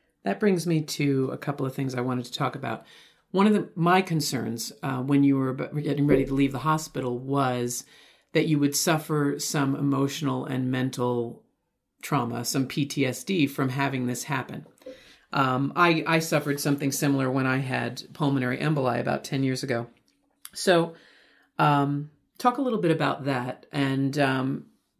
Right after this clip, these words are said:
about the, um, your emotional state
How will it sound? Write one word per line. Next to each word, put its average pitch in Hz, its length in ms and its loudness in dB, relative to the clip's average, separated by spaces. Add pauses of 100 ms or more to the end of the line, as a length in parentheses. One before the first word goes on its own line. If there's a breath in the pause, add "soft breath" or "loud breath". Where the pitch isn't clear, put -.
(180)
about 143 340 0
the, 131 320 2
um, 123 340 -2 (560)
your 151 180 2
emotional 170 460 4
state - 580 -2